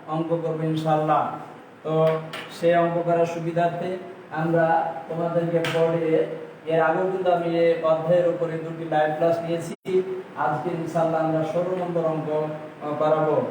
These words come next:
তো তোমরা বোর্ডে খেয়াল করো, এই সমাধান অধ্যায় নম্বর পাঁচ, z plus three equal to কত? ফিফটিন।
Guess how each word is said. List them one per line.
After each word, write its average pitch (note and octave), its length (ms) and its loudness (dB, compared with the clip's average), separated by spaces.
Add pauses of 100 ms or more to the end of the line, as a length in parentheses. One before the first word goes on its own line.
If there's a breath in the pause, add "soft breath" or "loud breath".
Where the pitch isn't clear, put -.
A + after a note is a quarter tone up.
(140)
তো - 120 -12
তোমরা D#3+ 320 2 (100)
বোর্ডে D#3+ 300 0 (120)
খেয়াল D#3+ 240 0
করো, E3+ 420 2 (380)
এই D#3+ 100 -4
সমাধান E3+ 760 2
অধ্যায় E3 320 2
নম্বর E3 260 0 (100)
পাঁচ, E3+ 280 4 (1500)
z - 20 -4
plus E3+ 540 4 (140)
three F3+ 300 -8 (440)
equal E3 360 2
to F#3 160 -2 (960)
কত? E3 480 2 (400)
ফিফটিন। F#3+ 480 0